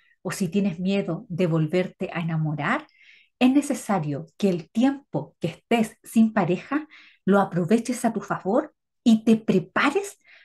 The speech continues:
para cuando llegue la próxima relación. En este video vamos a, a ver cinco cosas que puedes hacer en este proceso y que te van a dejar muy bien preparada para cuando llegue un nuevo amor a tu vida.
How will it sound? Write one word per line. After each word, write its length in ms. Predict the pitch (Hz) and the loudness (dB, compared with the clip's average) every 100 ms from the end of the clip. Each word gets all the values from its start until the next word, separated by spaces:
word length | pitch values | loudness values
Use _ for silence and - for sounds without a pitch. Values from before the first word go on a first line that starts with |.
| _ | _
para 260 | - 202 196 | 0 2 2
cuando 300 | 196 170 180 | -2 -2 -4
llegue 400 | 165 202 220 220 | 0 4 4 4
la 180 | 208 170 | 2 -2
próxima 500 | - 190 - 190 196 | -6 -8 -4 -4 -2
relación. 560 | 185 170 - - 160 - _ _ - - _ - | -4 -6 -10 -12 -12 -12 _ _ -20 -20 _ 0
En 100 | 190 | 0
este 220 | 220 247 | 2 2
video 400 | 240 208 208 220 | 2 2 2 2
vamos 280 | 196 202 185 | 0 0 -4
a, 100 | - _ | -8 _
a 120 | 180 | 0
ver 140 | 170 | 0
cinco 380 | - 254 277 302 | 2 -2 0 0
cosas 300 | 294 269 247 | 0 -4 -4
que 120 | 233 | -8
puedes 260 | 220 208 208 | -2 -2 0
hacer 240 | 165 196 | -4 -4
en 100 | 190 | -4
este 180 | 185 180 | -4 -6
proceso 540 | 165 160 - 240 - 440 - _ - - _ _ | -8 -10 -6 -6 -6 -10 -10 _ -20 -20 _ _
y 140 | 196 | -2
que 100 | 196 | 0
te 120 | 180 | 0
van 160 | 175 185 | 0 0
a 60 | 190 | -2
dejar 460 | 170 - 190 196 _ | -4 -2 -4 -4 _
muy 460 | 196 190 214 269 262 | -2 2 4 6 6
bien 180 | 240 220 | 2 -2
preparada 580 | 208 180 160 180 294 - _ _ - | -2 0 0 -2 -6 -12 _ _ -2
para 220 | 175 160 | 2 4
cuando 200 | 165 156 | 2 2
llegue 320 | 156 165 190 | 0 0 -2
un 160 | 190 170 | -2 -2
nuevo 180 | 170 165 | 0 0
amor 320 | 156 156 - - | 0 -2 -2 -4
a 140 | 165 | -4
tu 100 | 151 | -4
vida. 320 | 151 135 - | -4 -6 -8